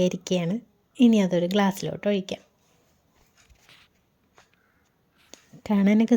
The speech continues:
സൂപ്പറല്ലേ? നല്ല ടേസ്റ്റുമാണ്,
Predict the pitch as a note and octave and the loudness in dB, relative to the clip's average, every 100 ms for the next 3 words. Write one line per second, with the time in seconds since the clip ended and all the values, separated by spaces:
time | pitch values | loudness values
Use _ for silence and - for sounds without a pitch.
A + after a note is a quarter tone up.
0 | - A3 G#3 G#3+ G3 F#3 F#3+ - _ _ | 0 0 0 0 0 -2 -4 -12 _ _
1 | _ _ _ _ _ _ _ _ _ _ | _ _ _ _ _ _ _ _ _ _
2 | _ _ _ _ _ _ _ _ _ _ | _ _ _ _ _ _ _ _ _ _
3 | _ A3 G#3 G3+ G#3 G#3 G3 F#3+ B3+ A#3+ | _ -8 -4 -4 -2 -2 -2 0 2 2
4 | G#3 G3 | 2 0